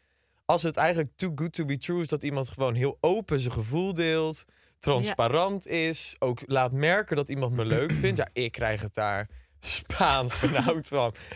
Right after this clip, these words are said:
En dat is heel erg, maar als iemand dus heel, ehm, ongeïnteresseerd tegen mij doet, ja,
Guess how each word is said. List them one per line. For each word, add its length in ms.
En 120
dat 160
is 120
heel 200
erg, 220
maar 100
als 120
iemand 280
dus 120
heel, 360
ehm, 520
ongeïnteresseerd 840
tegen 280
mij 160
doet, 420
ja, 260